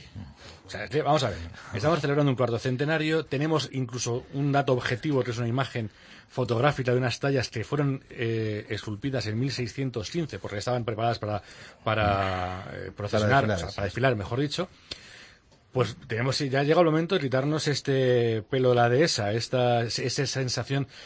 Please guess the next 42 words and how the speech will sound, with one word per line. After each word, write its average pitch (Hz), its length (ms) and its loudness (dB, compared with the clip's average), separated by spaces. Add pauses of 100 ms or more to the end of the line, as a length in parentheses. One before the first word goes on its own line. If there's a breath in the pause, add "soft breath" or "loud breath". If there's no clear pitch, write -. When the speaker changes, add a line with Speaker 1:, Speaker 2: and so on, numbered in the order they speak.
(140 loud breath)
Speaker 1:
de 127 140 0
inferioridad. 127 500 4
No, 151 160 -4
es 156 100 -6
que 160 120 -4
en 151 100 -2
Sevilla, 160 460 -2
no, 147 160 0
es 151 80 -2
que - 120 -10
en 139 80 -6
Zamora, 156 340 -2
no 147 80 -2
es, - 100 -6
no, 127 100 -2
no, 170 140 0
mire 147 160 -2
usted, 120 160 -6
es 117 120 -6
decir, 123 380 -4
esa 117 200 -6
Semana 135 200 -4
Santa, 139 360 -4 (240 loud breath)
al 135 260 8
menos, 139 480 0 (480)
tenemos 123 400 -2
ya 123 120 0
datos 127 360 -4 (340 loud breath)
de 113 160 -2
cuatrocientos 120 800 0
años 113 340 -4
atrás. 87 380 -12 (220 loud breath)
Y 131 100 -2
posiblemente 127 680 2 (420 soft breath)
empezarán 107 380 -6
a - 20 -2
aparecer 107 300 -2
datos, 113 360 -6
mm, 110 300 -6
anteriores 104 480 -2
a 120 80 0
este. - 240 -6